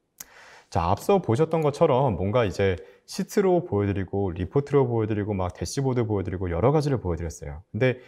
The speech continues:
사실 담당자 입장에서, 어, 막 시트 갔다가 리포트 갔다가 다시 또 시트 갔다가 이렇게 작업하라고 하면은 "아, 나는 그냥 엑셀로 할래"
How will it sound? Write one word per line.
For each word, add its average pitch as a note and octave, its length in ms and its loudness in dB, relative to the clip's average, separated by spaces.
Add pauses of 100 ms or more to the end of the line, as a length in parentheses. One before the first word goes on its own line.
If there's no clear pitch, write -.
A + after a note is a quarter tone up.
(220)
사실 D3+ 220 -2
담당자 D3 420 2
입장에서, G2+ 760 -2 (260)
어, F#2+ 240 4
막 E2+ 280 -2
시트 - 340 -6
갔다가 F#2+ 480 -2
리포트 F#2+ 480 -2
갔다가 F#2 360 -4
다시 F2 200 -8
또 - 80 -4
시트 C#3+ 320 -6
갔다가 G2+ 500 0 (300)
이렇게 D3 240 6
작업하라고 F#2+ 540 0
하면은 F2 500 -2 (400)
"아, G2+ 120 -2
나는 A2 180 4
그냥 G2+ 200 0
엑셀로 F2+ 320 -2
할래" D#2+ 440 -4